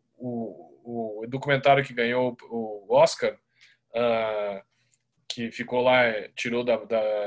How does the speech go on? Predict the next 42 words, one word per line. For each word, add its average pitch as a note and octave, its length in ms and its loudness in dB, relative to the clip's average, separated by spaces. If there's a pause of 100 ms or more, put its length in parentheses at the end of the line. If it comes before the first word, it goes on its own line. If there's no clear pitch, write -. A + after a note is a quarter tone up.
(140)
da, G2 420 -8 (640)
da, G2+ 340 -8
da G2+ 120 -8
brasileira A2+ 500 0
que A#2 80 -12
podia A2 240 -6
ganhar A2 220 -4
o G#2 60 0
Oscar A2+ 240 0
de A2 60 -4
melhor G#2+ 200 -6
documentário G#2+ 440 -4
ano G#2+ 120 -10
passado, B2+ 440 0
é D3+ 60 4
sobre, D#3 580 0 (560)
é, B2+ 160 6
uma C#3+ 200 2
empresa D3+ 320 6
chinesa E3 440 2
que F3+ 140 -2
vai D3+ 200 8
comprar, D#3 380 2
que D#3 120 -6
compra E3 420 2
uma D#3+ 140 4
fábrica D#3 360 4
de D3 120 -2
vidros C#3 400 -2
aqui A#2+ 180 -2
nos B2 120 -6
Estados C#3 220 4
Unidos E3 440 -4
e, G3 240 2 (560)
e C3 80 6
aí C3+ 180 6
é E3 60 8
um F3 60 4
pouco F3+ 340 4
a, F#3 120 6
a, D3 240 0
a, C#3 160 0